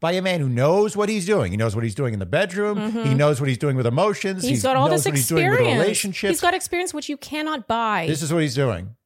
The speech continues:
Speaker 1: This is what he's doing.
Speaker 2: Well,
Speaker 1: You see
Speaker 2: and you
Speaker 1: what
Speaker 2: know,
Speaker 1: I'm
Speaker 2: I
Speaker 1: doing
Speaker 2: bet
Speaker 1: here?
Speaker 2: you he does love her. I bet you he does care about her. I'm sure that all of the feelings are
Speaker 1: He
Speaker 2: true.
Speaker 1: feels fondly for her.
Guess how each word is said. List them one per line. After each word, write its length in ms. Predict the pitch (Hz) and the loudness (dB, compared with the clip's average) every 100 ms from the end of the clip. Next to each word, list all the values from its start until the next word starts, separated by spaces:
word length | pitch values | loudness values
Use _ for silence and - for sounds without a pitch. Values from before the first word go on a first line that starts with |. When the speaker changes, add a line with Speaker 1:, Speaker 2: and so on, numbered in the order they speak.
| - | -6
Speaker 1:
This 120 | 156 | -4
is 80 | 180 | -2
what 120 | 190 | -2
he's 100 | 175 | 0
doing. 200 | 175 170 | 0 2
Speaker 2:
Well, 80 | 381 | 2
Speaker 1:
You 40 | - | 2
see 40 | 330 | 2
Speaker 2:
and 60 | |
you 60 | - | 4
Speaker 1:
what 40 | - | 4
Speaker 2:
know, 40 | |
Speaker 1:
I'm 60 | - | 2
Speaker 2:
I 80 | 320 | 2
Speaker 1:
doing 100 | 175 | 2
Speaker 2:
bet 160 | 359 302 | 2 2
Speaker 1:
here? 60 | |
Speaker 2:
you 60 | 339 | 0
he 180 | - 262 | -2 -4
does 400 | 214 214 262 330 | 0 2 2 0
love 240 | 247 196 190 | 0 -2 0
her. 140 | 202 | -2
I 60 | 202 | 0
bet 120 | 240 | -2
you 60 | 240 | -2
he 80 | |
does 260 | 208 214 254 | -2 0 -2
care 220 | - 262 | -2 0
about 240 | 220 196 196 | 2 2 2
her. 80 | |
I'm 140 | 196 214 | 0 0
sure 240 | - 311 | -2 0
that 140 | 294 262 | 0 2
all 260 | 226 262 | 4 4
of 80 | 285 | 2
the 80 | 214 | -2
feelings 480 | - 247 262 247 220 | -4 -4 -2 -2 -4
are 80 | 196 | -2
Speaker 1:
He 140 | 143 | -2
Speaker 2:
true. 100 | 311 | 0
Speaker 1:
feels 220 | - - | 0 0
fondly 580 | - 143 135 147 147 110 | -2 -2 -2 -2 -2 -4
for 260 | - 98 85 | -4 -8 -8
her. 300 | - - | -10 -14